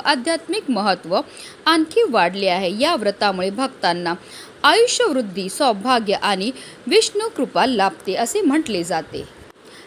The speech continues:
तसेच या शुभ योगांमध्ये लक्ष्मीनारायणाची पूजा केल्याने व्यक्तीची प्रत्येक इच्छा पूर्ण होते.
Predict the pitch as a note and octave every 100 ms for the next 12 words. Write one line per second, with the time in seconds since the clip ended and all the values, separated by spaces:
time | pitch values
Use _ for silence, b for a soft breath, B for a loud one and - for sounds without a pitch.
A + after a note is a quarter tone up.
0 | B F4+ A4+ C#5 C5 A4+ A#4 A4+ F4 A3+
1 | G#3+ C4+ F#3 G3 A#3+ F#4+ - G4 C#4+ G3+
2 | G#3 G#3+ C4 A3+ F3 F#3 - A#3 F3 E3+
3 | G3 B3 D#4+ - F#3+ - E3 - B B
4 | - F4 F4 A#4 A#4 C4 C4 C4 C4 -
5 | C#4+ G#3+ F#3 F#3+ F3 - D#3+